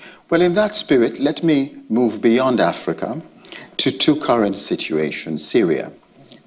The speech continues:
and the Crimea. And the newspapers are filled with stories about what is going on in those two places.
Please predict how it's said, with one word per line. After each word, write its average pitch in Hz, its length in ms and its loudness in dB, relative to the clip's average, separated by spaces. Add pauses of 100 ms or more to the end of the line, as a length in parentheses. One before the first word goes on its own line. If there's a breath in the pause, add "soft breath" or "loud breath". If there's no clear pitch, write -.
and 101 320 -2
the 98 80 -4
Crimea. 85 580 -4 (800 loud breath)
And 104 640 2 (160)
the 113 180 0
newspapers 123 720 2
are 95 60 2
filled - 640 -2 (160)
with - 140 -6
stories - 760 -4 (140)
about - 380 -6
what 82 200 -6
is - 140 -10
going 80 320 -4
on 60 300 -4 (300)
in - 180 -10
those 73 560 -8 (260)
two - 160 -8
places. - 680 -8